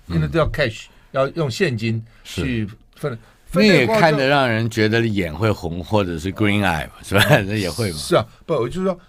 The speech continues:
Speaker 2: 那个时候因为媒体很赚钱，
Speaker 1: 嗯。
Speaker 2: 老三台，对不对？我老三台的记者单月发单薪，双月发双薪，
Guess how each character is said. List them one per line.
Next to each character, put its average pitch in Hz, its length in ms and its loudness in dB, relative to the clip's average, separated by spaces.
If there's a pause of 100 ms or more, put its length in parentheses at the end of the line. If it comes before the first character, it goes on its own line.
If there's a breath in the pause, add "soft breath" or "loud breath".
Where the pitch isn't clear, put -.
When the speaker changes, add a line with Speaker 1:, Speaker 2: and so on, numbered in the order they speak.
(140 soft breath)
Speaker 2:
那 233 100 -8
个 214 80 0
时 170 80 0
候 196 60 2
因 185 80 0
为 190 80 0
媒 127 180 -4
体 160 100 -6
很 82 140 -10
赚 139 180 -4
钱， - 220 -10
Speaker 1:
嗯。 80 320 -8 (160)
Speaker 2:
老 104 160 -2
三 165 180 0
台， 113 240 -6 (240)
对 - 80 -10
不 - 80 -2
对？ 123 140 -4 (480 soft breath)
我 165 80 -10
老 151 180 2
三 202 200 0
台 180 100 0
的 160 80 0
记 160 160 -10
者 123 140 -4
单 180 220 -2
月 165 120 0
发 147 180 -4
单 147 220 -6
薪， 143 140 -10
双 160 280 -4
月 147 80 -2
发 123 160 -6
双 117 200 -6
薪， 107 200 -4